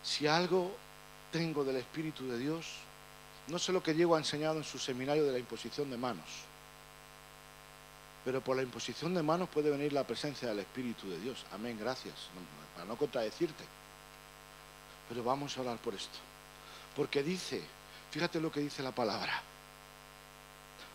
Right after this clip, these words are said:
Moisés escoge setenta ancianos. Jorge, tú a lo mejor no quieres. Marcos,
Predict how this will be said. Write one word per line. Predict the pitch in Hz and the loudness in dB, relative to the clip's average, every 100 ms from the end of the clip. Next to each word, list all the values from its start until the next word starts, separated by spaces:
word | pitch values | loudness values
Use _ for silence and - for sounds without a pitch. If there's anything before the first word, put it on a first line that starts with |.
| - | 2
Moisés | 147 139 190 180 - - - | 6 10 10 10 8 4 2
escoge | 135 - 175 170 | 0 6 6 6
setenta | - 151 147 135 | 4 4 4 4
ancianos. | 135 113 95 76 - - - - - - - - - - - - - - - | 0 0 -8 -8 -8 -8 -8 -12 -16 -16 -16 -16 -16 -16 -16 -16 -16 -10 -2
Jorge, | 175 - 76 - - - - - - - - - - - - - - - - - - - - | 0 0 -4 -8 -14 -16 -16 -16 -16 -16 -16 -16 -16 -16 -16 -16 -16 -16 -16 -16 -16 -16 4
tú | 175 | 8
a | 196 | 8
lo | |
mejor | 135 113 107 | 6 2 -2
no | 104 | 0
quieres. | 165 117 - - - - - - - - - - - - 90 | 0 0 -2 -8 -10 -12 -16 -16 -16 -16 -16 -16 -16 -12 -4
Marcos, | 107 113 147 - - | -2 -2 -8 -8 -8